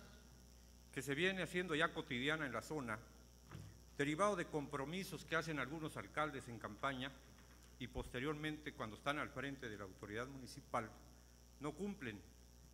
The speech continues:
Son prácticas que violentan la norma jurídica y que deberían desecharse porque eso trae consigo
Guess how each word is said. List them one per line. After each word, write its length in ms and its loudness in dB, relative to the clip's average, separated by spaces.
Son 180 0
prácticas 920 4
que 140 6
violentan 540 6
la 100 6
norma 340 2
jurídica 680 2
y 120 -6
que 120 4
deberían 560 4
desecharse 800 4
porque 280 2
eso 200 -2
trae 200 2
consigo 640 -4